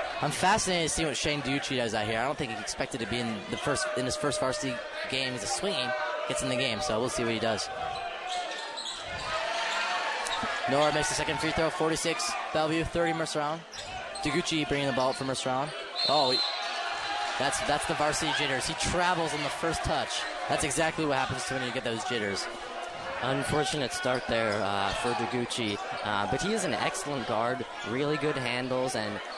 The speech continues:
Speaker 2: one, one play doesn't make up the whole season as Bellevue takes over now. This Mercer Island lead has just been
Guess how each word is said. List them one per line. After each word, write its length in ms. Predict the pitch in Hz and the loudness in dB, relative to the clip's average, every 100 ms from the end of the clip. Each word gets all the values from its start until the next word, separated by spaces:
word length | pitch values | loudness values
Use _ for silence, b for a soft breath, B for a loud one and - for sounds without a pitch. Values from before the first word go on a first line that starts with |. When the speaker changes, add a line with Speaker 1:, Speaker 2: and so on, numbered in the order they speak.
| - - - - - - 147 | -10 -8 -8 -6 -6 -6 0
Speaker 2:
one, 320 | 165 165 156 151 - - - - - - - 156 | 2 2 0 -2 -2 -4 -6 -6 -8 -8 -6 0
one 240 | 185 180 | 2 2
play 280 | 170 151 123 | 0 0 0
doesn't 300 | 117 117 113 | 0 0 0
make 180 | 107 110 | -2 -2
up 120 | 107 - | -2 0
the 60 | |
whole 180 | 104 101 | 0 0
season 400 | 101 107 104 98 95 - - - - - | 0 0 0 0 -2 -4 -6 -6 -4 -2
as 300 | 92 90 92 - | 0 0 0 0
Bellevue 340 | 98 98 101 | 2 2 0
takes 280 | 113 104 - | 0 -2 2
over 200 | 104 101 | 2 2
now. 420 | 101 98 95 95 - - - - - - 117 | 2 2 2 0 0 -2 -2 -2 -4 -2 -2
This 160 | 151 | 0
Mercer 280 | 170 175 180 | 2 2 2
Island 280 | 135 123 139 | 2 2 0
lead 80 | 147 | 0
has 220 | 135 123 | 0 0
just 200 | 127 - | 0 0
been 220 | 131 120 | 0 0